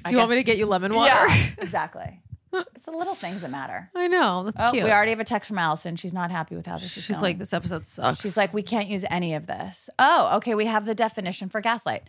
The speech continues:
Speaker 2: Oh.
Speaker 1: Manipulate someone by psychological means into questioning their own sanity. Okay, so it
Speaker 2: You
Speaker 1: feels
Speaker 2: do
Speaker 1: like
Speaker 2: this all the
Speaker 1: you
Speaker 2: time.
Speaker 1: It feels like
Speaker 2: You're a
Speaker 1: you
Speaker 2: profession-, you actually invented gaslighting, I think.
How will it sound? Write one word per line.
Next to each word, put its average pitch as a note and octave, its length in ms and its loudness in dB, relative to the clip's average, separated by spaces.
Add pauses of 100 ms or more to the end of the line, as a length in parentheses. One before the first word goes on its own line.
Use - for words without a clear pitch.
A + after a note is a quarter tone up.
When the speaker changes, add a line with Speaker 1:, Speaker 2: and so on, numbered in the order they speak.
(200)
Speaker 2:
Oh. C#4+ 140 -4
Speaker 1:
Manipulate C#4+ 960 2
someone G3 600 2
by F3 160 4
psychological G3 960 2
means E3 440 -4
into F#3 220 -6
questioning F#3+ 680 -2
their E3 160 2
own D#3+ 160 -2
sanity. C3+ 580 -6
Okay, - 200 -2
so E3+ 140 -4
it G3 80 -4
Speaker 2:
You - 60 -2
Speaker 1:
feels A#3 100 2
Speaker 2:
do - 20 6
Speaker 1:
like B3 100 4
Speaker 2:
this G3+ 140 -4
all F#3 160 2
the G#3 60 0
Speaker 1:
you - 60 0
Speaker 2:
time. F#3 440 -4 (160)
Speaker 1:
It A3+ 160 0
feels C4 340 0
like A#3+ 100 4
Speaker 2:
You're A#3+ 100 6
a A#3 40 2
Speaker 1:
you - 60 -4
Speaker 2:
profession-, A3+ 400 2
you B3+ 80 6
actually C4 240 4
invented F#3 360 0
gaslighting, E3+ 480 -4
I F#3 60 0
think. - 380 -6